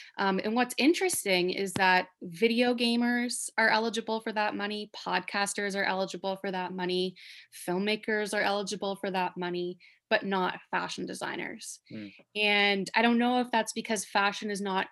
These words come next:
Speaker 1: considered art, um, but it's extremely, extremely frustrating. And so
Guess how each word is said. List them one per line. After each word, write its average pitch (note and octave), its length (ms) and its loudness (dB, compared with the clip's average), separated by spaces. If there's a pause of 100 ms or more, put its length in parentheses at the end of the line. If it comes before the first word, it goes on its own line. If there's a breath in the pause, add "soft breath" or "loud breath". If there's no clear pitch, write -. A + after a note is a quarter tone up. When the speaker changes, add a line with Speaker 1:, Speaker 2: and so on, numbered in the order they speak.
Speaker 1:
considered F#3 640 0 (140)
art, D4+ 480 4 (240)
um, F#3+ 640 0 (840)
but A3+ 140 6
it's A#3 260 6
extremely, B3 960 4
extremely G3+ 580 0
frustrating. F3+ 680 -2
And F3+ 120 -2
so F#3 320 2